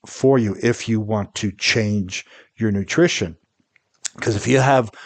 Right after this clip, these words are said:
if you're not positive, if you're not engaged in cooking and all the other parts of it, it probably won't fail. S-, I mean, it probably will fail. So you need to have a positive attitude and attachment to that ritual that you're creating.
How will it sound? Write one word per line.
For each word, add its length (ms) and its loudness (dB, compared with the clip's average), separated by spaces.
if 120 -2
you're 120 4
not 260 2
positive, 480 2
if 260 -2
you're 120 2
not 180 4
engaged 540 2
in 100 -8
cooking 460 4
and 200 0
all 240 0
the 120 2
other 160 4
parts 340 -2
of 80 2
it, 120 0
it 120 -4
probably 300 2
won't 240 -4
fail. 300 -4
S-, 260 -8
I 60 -6
mean, 100 2
it 80 -4
probably 340 0
will 260 -2
fail. 340 -10
So 180 0
you 180 2
need 160 -2
to 80 -4
have 160 -2
a 60 -8
positive 500 0
attitude 560 -4
and 80 -2
attachment 640 -2
to 260 0
that 260 -4
ritual 460 -4
that 320 -6
you're 140 -6
creating. 680 -6